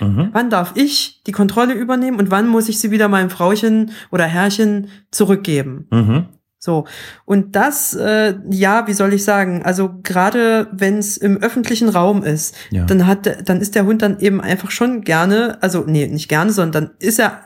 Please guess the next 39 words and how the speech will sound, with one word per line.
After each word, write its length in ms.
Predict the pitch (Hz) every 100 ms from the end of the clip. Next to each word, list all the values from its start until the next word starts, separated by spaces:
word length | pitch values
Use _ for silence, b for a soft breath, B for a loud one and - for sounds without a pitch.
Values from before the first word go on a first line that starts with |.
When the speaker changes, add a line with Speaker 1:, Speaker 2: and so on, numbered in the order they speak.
| _ -
Speaker 2:
einfach 460 | 202 220 226 220
an 140 | 190 185
deiner 280 | 180 180
Seite, 560 | 160 156 170 196 262 269
Speaker 1:
Ja. 200 | 98 85 B B B
Speaker 2:
weil, 680 | 170 175 175 226 262 269 - -
äh, 160 | 190 - - _ -
einfach 260 | 196 220
für 120 | 220
den 180 | 208 190
Hund 260 | 175 240 226
mit 140 | 196
der 120 | 175
Zeit 220 | 160 185 185
klar 240 | 180 170
geworden 340 | 196 208 208
ist, 180 | 214 214 B B
öffentlicher 420 | 196 196 190 190
Raum, 360 | 185 160 185 214 B B _
da 120 | - 202
braucht 340 | 202 254 302
sie 160 | - 170
mich. 520 | 156 135 - - _ _ -
Speaker 1:
Ja. 280 | 98 90 - _ _ _ -
Ja. 80 | 185
Speaker 2:
Einfach. 560 | 180 165 147 139 - -
Speaker 1:
Ja. 160 | 92 92 B -
Speaker 2:
Und 200 | 196 190
das, 240 | 202 -
das 180 | - 196
ist 140 | 208 196
einfach 280 | 202 214
dann 180 | 214 202
dem 180 | 196 175
Hund 280 | 208 233 -
unglaublich 500 | 247 254 226 220 208
schwer 300 | - 185 214
zu 120 | 202
vermitteln. 720 | 190 165 165 202 208 220 233